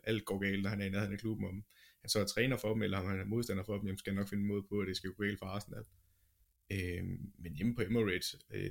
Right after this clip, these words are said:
de har spillet god fodbold i, øh, Europa League i år. Øh, Arsenal er overhovedet ikke ude af det her, men det er kompliceret, det er udebanemål selvfølgelig, men jeg vil ikke sige, de er ude af det, og ja, jeg kunne egentlig godt forestille mig, især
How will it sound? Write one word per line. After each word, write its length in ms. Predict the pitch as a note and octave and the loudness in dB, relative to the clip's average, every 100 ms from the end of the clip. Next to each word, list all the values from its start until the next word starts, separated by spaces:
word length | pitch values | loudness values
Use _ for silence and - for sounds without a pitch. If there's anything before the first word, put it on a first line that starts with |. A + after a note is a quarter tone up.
| - | -2
de 80 | G2 | 0
har 100 | G2+ | 0
spillet 260 | G2+ F#2+ | 0 2
god 120 | G#2 | 2
fodbold 340 | F#2+ G#2+ G2 F2+ | 2 2 2 -2
i, 240 | F#2 F#2 G2 | -8 -6 -6
øh, 280 | F#2+ - | -6 -8
Europa 260 | - F#2+ G2 | -6 -4 0
League 240 | G#2+ G#2+ | 0 0
i 40 | F#2 | -2
år. 280 | F#2 - - - - - | -2 -6 -16 -20 -20 -12
Øh, 60 | F#2 | -8
Arsenal 300 | - G#2 G#2 | -4 -2 2
er 40 | F2 | 2
overhovedet 260 | A2 A2+ | 4 4
ikke 120 | F#2+ | 4
ude 100 | G2+ | 4
af 60 | F#2+ | 4
det 100 | F#2+ | 2
her, 140 | G2+ | 2
men 340 | F#2+ F#2 F#2 - _ _ _ _ - | -2 -4 -8 -12 _ _ _ _ -4
det 100 | G2+ | -2
er 40 | |
kompliceret, 500 | - G2+ F#2+ G#2+ G2 | 2 2 2 2 2
det 60 | F#2+ | 2
er 60 | G2+ | 2
udebanemål 520 | A2 F#2+ F#2 F2+ F2+ | 2 2 0 0 -2
selvfølgelig, 420 | F#2 G2 F2+ F#2 - | -4 -4 -4 -8 -8
men 200 | - F2+ | -8 -4
jeg 80 | F2 | 0
vil 100 | G2+ | 2
ikke 120 | - | 2
sige, 400 | G#2 G#2 G#2 G2 | 2 4 4 0
de 80 | F2+ | -4
er 40 | |
ude 220 | F2 F#2+ F2+ | -2 -2 -2
af 60 | |
det, 100 | F#2 | -4
og 220 | G2 F#2+ _ _ _ _ _ _ _ - | -4 -8 _ _ _ _ _ _ _ -10
ja, 180 | - F#2 F#2 | -4 -2 -2
jeg 100 | - | 2
kunne 100 | G2+ | 4
egentlig 120 | F#2 | 4
godt 120 | F#2 | 2
forestille 320 | F#2 F#2+ G2 | 2 0 0
mig, 100 | F2+ | 0
især 300 | F2 G#2 G2 | 0 2 0